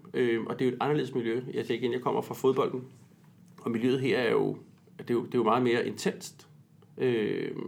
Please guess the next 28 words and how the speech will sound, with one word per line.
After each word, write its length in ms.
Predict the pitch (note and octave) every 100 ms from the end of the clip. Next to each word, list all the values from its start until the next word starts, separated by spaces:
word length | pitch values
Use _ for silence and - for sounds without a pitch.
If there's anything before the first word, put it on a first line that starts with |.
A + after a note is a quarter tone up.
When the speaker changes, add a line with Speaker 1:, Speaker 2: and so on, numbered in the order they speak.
| - - - - - -
Speaker 1:
altså, 140 | A#3
Speaker 2:
hvilken 260 | C4 C#4 C#4+
måde? 220 | C4 D4 - - -
Speaker 1:
jamen, 200 | F3 F3
det 80 | F#3+
er 40 |
det 160 | F3+ E3+
med, 160 | E3+
at 160 | E3 D#3+
man, 200 | D3 C3
man 120 | C3
kommer 260 | B2+ C3 B2+ C3
ind, 200 | - C#3+
og 80 |
man 140 | C3+ A#2+
er 40 |
hinanden 360 | A#2+ A#2+ C#3 C3+
nær, 200 | A#2 -
og 200 | - A#2
man 180 | G#2+ A2
er 80 |
jo, 180 | G#2+ G#2+
altså, 180 | A#2 A2
man 140 | A2
bliver 160 | G#2 A2
jo 60 | G#2
best 220 | B2+ B2+
buddies, 460 | A#2 A2+ B2+ -